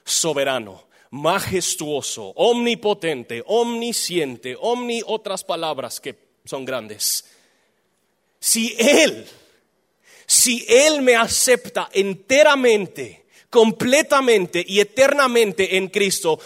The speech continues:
una pregunta con muchísimo respeto, ¿por qué me va a importar lo que piensas tú?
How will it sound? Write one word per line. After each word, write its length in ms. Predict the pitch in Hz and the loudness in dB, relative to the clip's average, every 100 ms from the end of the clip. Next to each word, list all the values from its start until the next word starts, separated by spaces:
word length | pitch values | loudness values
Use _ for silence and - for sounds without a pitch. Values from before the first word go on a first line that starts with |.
| - | -4
una 200 | 214 226 | 0 0
pregunta 380 | 220 196 214 196 | 0 -6 -2 -4
con 140 | 180 156 | -2 -6
muchísimo 480 | 151 196 196 190 | -8 -8 -6 -4
respeto, 460 | 170 156 - 139 123 | -4 -6 -8 -8 -10
¿por 220 | - 131 | -12 -10
qué 100 | 175 | -8
me 80 | 175 | -6
va 100 | 170 | -6
a 20 | |
importar 440 | 160 143 131 139 135 | -8 -10 -8 -8 -8
lo 120 | 127 | -10
que 100 | 120 | -14
piensas 480 | 123 110 - 104 - | -16 -16 -16 -18 -20
tú? 160 | 92 | -20